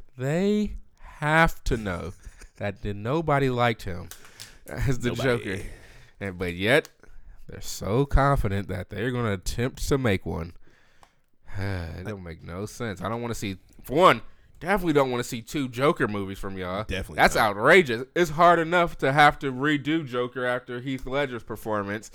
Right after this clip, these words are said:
Speaker 2: I
Speaker 1: But to
Speaker 2: know.
Speaker 1: then try to make two different movies at the same time, confusing the masses, they gonna have people thinking like, "Dang, they rebooted this after a year,"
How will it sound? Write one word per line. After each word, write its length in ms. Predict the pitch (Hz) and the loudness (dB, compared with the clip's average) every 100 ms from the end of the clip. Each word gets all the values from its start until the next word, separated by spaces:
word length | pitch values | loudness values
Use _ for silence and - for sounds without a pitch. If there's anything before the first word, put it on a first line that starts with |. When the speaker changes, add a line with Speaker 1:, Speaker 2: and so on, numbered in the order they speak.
| - - - 71 | -20 -20 -20 -12
Speaker 2:
I 60 | |
Speaker 1:
But 120 | 110 87 | -8 -6
to 80 | 95 | -6
Speaker 2:
know. 40 | |
Speaker 1:
then 320 | 92 117 147 | -4 -4 -4
try 200 | 139 139 | -2 -2
to 60 | 120 | -2
make 260 | 113 98 - | -2 -6 -8
two 220 | - 151 | -8 -4
different 320 | 151 143 117 | -4 -6 -6
movies 240 | 139 156 | -6 -4
at 80 | 156 | -6
the 100 | 107 | -8
same 380 | - 131 143 143 | -8 -4 -4 -4
time, 320 | 156 147 151 | -4 -4 -4
confusing 640 | 143 110 101 - 160 151 127 | -6 -8 -8 -6 -4 -2 -2
the 80 | |
masses, 600 | 107 120 139 151 165 160 - 220 196 | -2 0 2 2 -2 -6 -8 -10 -4
they 80 | |
gonna 160 | 190 165 | 0 2
have 160 | 147 135 | 2 2
people 220 | 175 143 | -4 -4
thinking 320 | 139 151 139 | -2 -2 0
like, 220 | 117 92 | -2 -4
"Dang, 260 | 87 120 117 | -2 -2 -2
they 120 | 101 | -2
rebooted 560 | 123 117 110 113 113 - | -2 -2 -2 -4 -4 -4
this 340 | 110 110 - - - - | -4 -4 -6 -14 -10 -6
after 300 | 107 104 92 | -6 -6 -8
a 40 | |
year," 480 | 90 95 123 147 | -8 -6 -2 -2